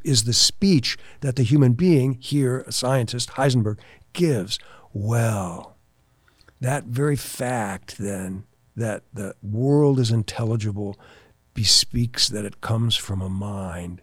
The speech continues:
And, and at that point then, in Introduction to Christianity, then we're set up to wonder, ha-, has this, has the mind that speaks the intelligible world,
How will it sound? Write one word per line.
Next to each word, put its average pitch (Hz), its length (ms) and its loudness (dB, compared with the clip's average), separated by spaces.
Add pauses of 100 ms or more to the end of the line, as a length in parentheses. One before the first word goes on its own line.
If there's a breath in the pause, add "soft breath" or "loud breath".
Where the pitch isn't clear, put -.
(320 soft breath)
And, 101 360 -2
and 117 100 0
at 107 140 -2
that 175 240 0
point 110 340 -2
then, 113 320 -2 (320 soft breath)
in 117 260 -4
Introduction 113 440 -2
to 98 80 -4
Christianity, 120 680 -4 (280 loud breath)
then 160 260 2
we're 139 100 4
set 165 320 4
up 202 200 0
to 120 60 4
wonder, 175 200 2 (760 loud breath)
ha-, - 160 -6 (140)
has 113 280 -6
this, - 340 -2 (400 soft breath)
has 147 200 0
the 143 100 -2
mind 117 760 0
that 104 160 -6
speaks - 560 0
the 147 160 0
intelligible 135 760 0
world, 101 640 -4